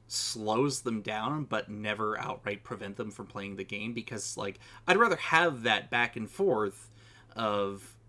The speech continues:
interactivity with other players, so then that way that, like, there, there's a sense of accomplishment. There's a sense of,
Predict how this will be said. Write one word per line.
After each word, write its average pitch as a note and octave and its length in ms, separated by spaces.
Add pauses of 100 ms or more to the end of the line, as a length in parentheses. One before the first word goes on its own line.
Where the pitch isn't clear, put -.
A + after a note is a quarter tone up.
(240)
interactivity A#2+ 1000
with G#2 140
other G2+ 160
players, A#2+ 420
so - 100
then G#2+ 160
that A#2+ 220
way G2+ 200
that, - 240
like, - 220 (960)
there, A2+ 320
there's A#2+ 280
a A2 140
sense C3 280
of G#2+ 100
accomplishment. G#2+ 640
There's A2+ 240
a G#2+ 60
sense A#2+ 340
of, G#2 500